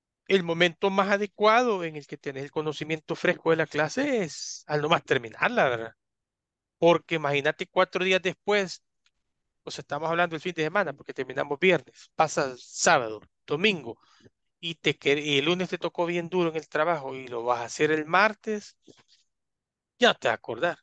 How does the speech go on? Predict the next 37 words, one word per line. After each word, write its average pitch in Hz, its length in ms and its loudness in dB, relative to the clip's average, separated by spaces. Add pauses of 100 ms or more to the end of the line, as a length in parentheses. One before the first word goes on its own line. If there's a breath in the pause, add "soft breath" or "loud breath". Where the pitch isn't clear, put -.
no 156 120 -2
sé, 226 220 6
¿verdad? 117 220 -4 (680)
Entonces 185 220 2
diría 190 280 2
yo 190 260 0
que, 202 240 -2
eh, 147 520 -8
el 120 60 -16
viernes 170 380 -6
nos 160 160 -8
empeñemos 156 580 -10
en 151 80 -12
terminar 131 600 -12
con 143 140 -10
laboratorio, 117 680 -10
¿verdad? 110 180 -20
Y 123 100 -16
así 123 200 -18
todos 151 220 -8
van 135 120 -4
a 131 40 -12
tener 139 200 -14
nota, 170 240 -10 (100)
porque, 202 520 -6 (2000)
este, 139 680 -8
también 208 280 -6
está - 180 -12
el 233 60 -8
material 160 320 -4
de 147 80 -4
apoyo 175 340 -4
que - 120 -6
lo 131 100 -4
pueden 131 280 -6
ver, 180 200 0
mira. 110 300 -10